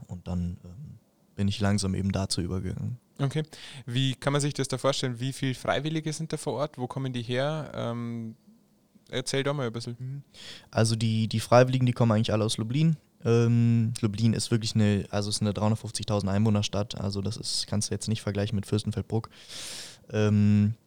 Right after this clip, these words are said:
Speaker 1: und sind eben auch alle Freiwillige, die, die dem Aufruf von der Caritas gefolgt sind, viele auch irgendwie über Freunde oder so da. Ähm, von der Menge her würde ich sagen, immer so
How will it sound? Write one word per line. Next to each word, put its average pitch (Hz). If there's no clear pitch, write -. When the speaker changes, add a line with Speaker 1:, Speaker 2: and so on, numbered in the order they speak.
Speaker 1:
und 120
sind 117
eben 113
auch 113
alle 110
Freiwillige, 117
die, 110
die 110
dem 107
Aufruf 113
von -
der 113
Caritas 117
gefolgt 113
sind, 110
viele 104
auch 104
irgendwie 104
über 104
Freunde 117
oder 113
so 110
da. 107
Ähm, 101
von 131
der 151
Menge 127
her 120
würde 120
ich 113
sagen, 110
immer 107
so 104